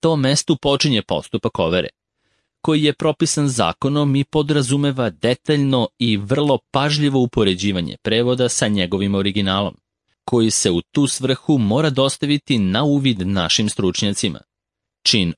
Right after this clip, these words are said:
overe je zaista od ključne važnosti za dalju upotrebu konkretnog dokumenta, budući da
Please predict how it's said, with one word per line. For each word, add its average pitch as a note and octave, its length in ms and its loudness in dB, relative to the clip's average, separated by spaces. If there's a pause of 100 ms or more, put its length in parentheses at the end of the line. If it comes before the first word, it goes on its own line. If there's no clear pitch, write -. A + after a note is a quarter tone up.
overe C3+ 320 2
je C3 200 2
zaista B2+ 500 0
od G#2 120 0
ključne C#3 460 0
važnosti G#2 600 0
za F2 220 -4
dalju A#2 380 0
upotrebu C#3 560 0
konkretnog C3 800 -2
dokumenta, G#2+ 640 -2 (520)
budući D3 480 2
da C#3 140 2